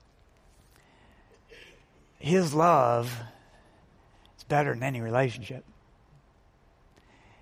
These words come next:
His provision is better than wealth. His presence, it's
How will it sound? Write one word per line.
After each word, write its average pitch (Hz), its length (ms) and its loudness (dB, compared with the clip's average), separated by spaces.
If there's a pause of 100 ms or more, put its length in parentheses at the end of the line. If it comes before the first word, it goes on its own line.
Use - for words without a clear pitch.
His 175 220 4
provision 165 640 0
is 127 100 -4
better 135 400 2
than 117 180 -8
wealth. 120 720 -2 (600)
His 170 340 2
presence, 180 840 -2 (400)
it's - 260 -6